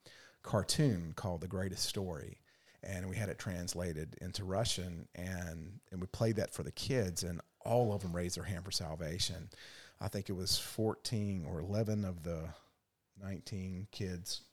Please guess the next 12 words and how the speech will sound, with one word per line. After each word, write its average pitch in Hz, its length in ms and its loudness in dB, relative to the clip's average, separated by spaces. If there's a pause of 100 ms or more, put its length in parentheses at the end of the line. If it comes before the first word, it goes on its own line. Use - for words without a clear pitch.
(100)
that 90 160 4
were, - 200 2 (720)
uh, 85 120 2
Sasha's 95 520 4
classmates 101 600 0
gave 95 220 -2
their 90 100 -4
lives 90 280 -2
to 78 60 -4
the 78 60 -6
Lord. 85 360 -4 (520)
And 104 120 -2